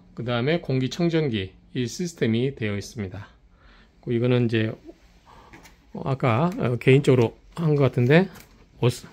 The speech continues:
옷을, 어, 이게 오브제시라고 하는 거죠. 이게 이제 옷을 털고 하는 거, 그런 것 같습니다. 요 뒤에는 각종 뭐 매트 이런 게 있습니다. 자, 이렇게 보면은 전체적인 모습을 볼 수 있겠죠.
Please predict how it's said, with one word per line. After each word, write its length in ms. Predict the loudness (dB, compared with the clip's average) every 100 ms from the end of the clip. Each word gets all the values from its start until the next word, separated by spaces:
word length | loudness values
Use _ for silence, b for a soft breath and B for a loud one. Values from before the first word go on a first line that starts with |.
| -2
옷을, 520 | 0 4 6 4 2 B B B B B _ _
어, 280 | -8 -8 -8
이게 360 | -8 -4 -2 0
오브제시라고 680 | 2 4 8 6 6 -2 0
하는 160 | -2 -2
거죠. 320 | -2 -4 -6
이게 300 | -8 -2 -2
이제 320 | -2 -2 -4 -6
옷을 600 | -8 -4 -2 2 2 0 B B B -2
털고 280 | 0 2
하는 160 | 2 0
거, 260 | -2 -4 -6
그런 200 | -4 -2
것 100 | -2
같습니다. 500 | -4 -4 -2 0 -2 -8 _ _ _ B B B B B -4
요 160 | -2
뒤에는 400 | -2 0 2 2
각종 580 | 0 -6 -2 2 2 2 -2 -8
뭐 260 | -4 0 2
매트 460 | 2 0 0 0 0 -4
이런 220 | -2 2 2
게 100 | 2
있습니다. 480 | -2 -4 -2 -4 -8 B B B B B -20
자, 160 | -2 2
이렇게 240 | 2 2
보면은 440 | 4 4 4 4 0 b b b b b b _
전체적인 460 | -2 0 2 2 2
모습을 260 | 0 -2
볼 100 | -4
수 100 | -4
있겠죠. 300 | -6 -6 -8